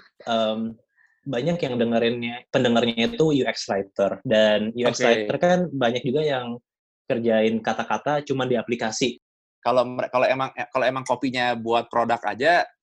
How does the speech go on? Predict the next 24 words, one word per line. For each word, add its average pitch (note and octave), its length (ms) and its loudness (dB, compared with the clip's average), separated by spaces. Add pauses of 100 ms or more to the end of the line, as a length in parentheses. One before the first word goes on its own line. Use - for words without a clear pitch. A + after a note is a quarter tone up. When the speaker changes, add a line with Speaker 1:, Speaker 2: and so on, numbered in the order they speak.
(100)
Speaker 2:
nggak A2+ 160 -4
perlu A#2+ 220 -6
mikirin A#2 260 -4
S A#2 160 -8
E B2 80 -2
O B2+ 140 -2
gitu A2 180 -8
kan. D#3 160 -4
S C#3 80 -8
E D#3+ 80 -6
O E3+ 60 -2
kan D3+ 80 -4
tadi E3 180 0 (160)
kembali A#2+ 380 -2
ke A#2+ 140 -2 (280)
kita D3 320 0 (460)
gimana A#2+ 340 -4
bisa D3+ 400 0 (640)
jadi A#2+ 320 -2
yang A#2+ 80 -6
paling B2+ 240 -2
ganteng A#2+ 320 -4
di B2+ 80 -4
search B2 160 -8